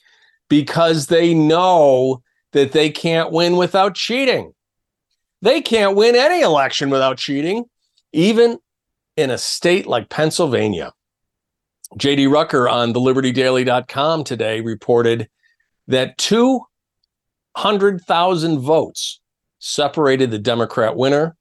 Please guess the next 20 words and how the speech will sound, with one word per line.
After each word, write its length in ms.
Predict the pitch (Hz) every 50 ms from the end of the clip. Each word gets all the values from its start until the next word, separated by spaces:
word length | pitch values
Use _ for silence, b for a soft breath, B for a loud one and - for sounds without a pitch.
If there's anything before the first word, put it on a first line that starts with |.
| _ _ _ -
and 160 | - 110 110
the 60 | 113
Republican 640 | 107 110 107 101 - - 117 113 113 110 - 117 110
loser 640 | 113 131 170 226 240 185 135 107 101 104 104 - _ _ _ _ _ _ _ _ _ _ - - _ _ _ _ _ -
two 180 | - - 135 123
weeks 320 | 113 110 104 101 - -
ago 480 | 117 110 107 98 98 104 117 156 - _ _ _ _ _ _ _ _ _ _ _ _ _ _ _ _ _ _ _ _ _ _ _ _ _
for 280 | - - 131 123 120 117
a 80 | 120
Supreme 500 | 117 - 123 - - - 143 139 135 127
Court 380 | 127 - - 156 185 190 - -
seat, 400 | - - - 98 101 123 131 _ - -
a 100 | 101 104
Pennsylvania 720 | - - 131 127 123 127 117 117 117 117 117 117 110 107
Supreme 440 | - - 120 - - 117 113 113
Court 320 | 107 - - 117 - - -
seat. 360 | - - - 90 101 - _ _ _ _ _ _ _ _ _ _ _ _ _ _ _ _ _ _ _ _ _ _ _ _ _ _ _ -
two 100 | - 135
hundred 200 | 131 127 123 120
thousand 580 | - 127 127 127 120 113 120 117 117 110 104